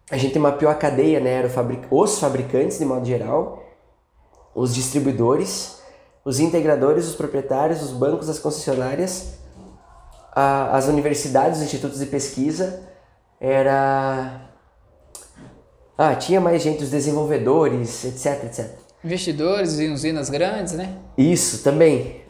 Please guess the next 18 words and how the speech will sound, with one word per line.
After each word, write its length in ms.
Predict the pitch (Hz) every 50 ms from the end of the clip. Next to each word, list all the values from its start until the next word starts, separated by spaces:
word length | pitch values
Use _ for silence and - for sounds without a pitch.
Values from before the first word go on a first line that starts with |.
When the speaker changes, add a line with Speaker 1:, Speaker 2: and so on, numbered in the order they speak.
| -
Speaker 1:
É, 200 | - 127 123 -
era, 160 | 127 135 139 147
era 220 | 147 165 143 147
todo 240 | 147 - 202 196 240
mundo, 400 | 220 214 220 208 202 - - -
desde 400 | 143 127 131 151 180 196 202 208
quem, 320 | 196 - 196 196 190 185
quem 280 | 185 185 175 170 170 175
ia 220 | 170 170 165 160
se 200 | 151 - - 170
beneficiar, 1000 | 143 165 165 160 180 185 - 175 156 - - - 156 156 160 185 202 247 - - - - - _ - _ _ _ _ _ _ -
é, 480 | - 147 143 143 139 143 139 127 120 - - -
do 160 | 147 131 147
valor 420 | 131 135 151 143 143 147 156 160
da 140 | 147 147 143
usina, 340 | 135 135 123 139 165 180 175
da 120 | 139 131
economia, 680 | 127 131 - 139 131 131 131 131 139 156 180 202 233 -